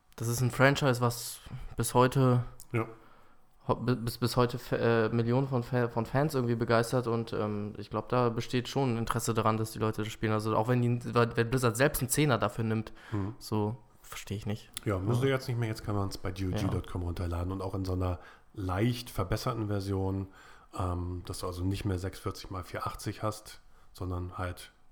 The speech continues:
Speaker 2: also die Grafik ist immer noch die gleiche, das sieht man sofort, aber die Auflösung ist okay.
Speaker 1: Mhm.
Speaker 2: Ja, und
Speaker 1: Ja.
Speaker 2: möglicherweise ist es ja so, dass dieses Spiel in einem unserer folgenden Podcasts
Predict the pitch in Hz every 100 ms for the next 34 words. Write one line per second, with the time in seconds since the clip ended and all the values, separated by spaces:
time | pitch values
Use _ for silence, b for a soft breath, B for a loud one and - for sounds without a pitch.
0 | - - - - B B B B 95 98
1 | 95 104 123 110 110 107 98 90 92 92
2 | 104 107 113 95 95 - 104 98 92 -
3 | 98 - 104 95 92 101 - - 85 -
4 | - - 127 120 123 - - B B B
5 | B B - 104 104 117 110 127 123 123
6 | 117 107 101 110 104 104 101 - 101 95
7 | - 104 98 98 95 98 92 87 - 92
8 | 92 90 - - 92 90 -